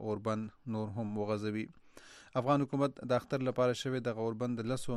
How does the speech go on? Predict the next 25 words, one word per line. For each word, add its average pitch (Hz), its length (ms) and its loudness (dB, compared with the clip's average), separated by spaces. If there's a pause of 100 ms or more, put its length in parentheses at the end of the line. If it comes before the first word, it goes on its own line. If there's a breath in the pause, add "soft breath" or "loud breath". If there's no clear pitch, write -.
(100)
نورو 120 180 2
ورځو 110 440 -2
پورې 107 260 -2
غځولی، 117 440 -2
خو 113 140 -4
افغان 107 340 -2
طالبانو 113 460 -2
د 107 140 0
اوربند 107 340 -2
غځولو 107 420 -2
نه 104 140 -2
انکار 107 400 -2
کړی 127 160 -2
او 117 100 -4
د 107 160 0
ګل 110 220 -2
په 107 100 -2
ورځ 117 240 0
یې 123 100 -2
د 110 120 2
افغانستان 104 560 -2
په 104 100 -6
بېلابېلو 107 480 -2
ولایتونو 104 500 -2
کې 143 100 -2